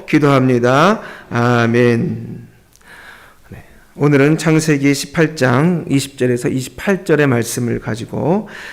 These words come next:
감동하시는 기도라고 하는 제목으로 은혜를 나누기 원합니다. 아,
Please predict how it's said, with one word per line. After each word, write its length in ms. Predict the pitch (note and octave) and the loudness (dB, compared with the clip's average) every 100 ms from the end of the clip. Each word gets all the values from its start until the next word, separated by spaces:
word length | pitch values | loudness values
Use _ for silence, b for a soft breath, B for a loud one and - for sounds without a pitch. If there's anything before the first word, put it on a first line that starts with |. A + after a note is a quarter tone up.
| B | B
감동하시는 1080 | - B2+ C#3+ D3 D#3+ D#3 D#3 D#3 D3+ D3 C#3+ | -4 0 2 4 4 2 0 -4 -2 -2 -4
기도라고 840 | - C3+ E3 E3+ C#3 B2 C3 B2 | -2 4 6 8 6 4 2 0
하는 180 | B2 B2 | 0 -2
제목으로 680 | A#2 A#2+ A#2 A2 B2 F3+ A#3 B B | -2 -2 -2 -2 -2 -2 -2 B B
은혜를 260 | A#2+ A#2 A2+ | -6 -4 -4
나누기 300 | A2 A2 A2+ | -4 -6 -6
원합니다. 640 | A2+ G#2 G#2+ G#2+ A#2+ A2+ - _ _ B B B B B B B B B B - | -6 -6 -8 -10 -12 -18 -20 _ _ B B B B B B B B B B -20
아, 260 | - B2+ | -16 -14